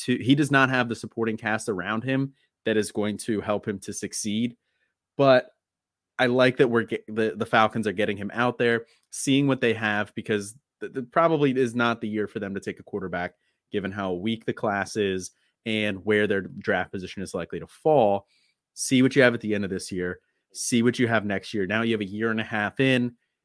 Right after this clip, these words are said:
then you can make a better assessment on it. So I like going with Ridder at this point, even though I'm not the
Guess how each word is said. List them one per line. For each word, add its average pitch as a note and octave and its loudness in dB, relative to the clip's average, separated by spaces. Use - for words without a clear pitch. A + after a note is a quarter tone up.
then A#2 2
you A2+ 0
can A2 0
make G#2 0
a - -2
better F2+ -2
assessment - -10
on - -18
it. - -18
So B2 0
I A#2+ 2
like B2 2
going A2+ 0
with G#2+ -6
Ridder G2+ 0
at G2+ -4
this G2+ -2
point, G2 -10
even G2 -8
though F#2+ -6
I'm F#2 -6
not F#2 -6
the E2+ -14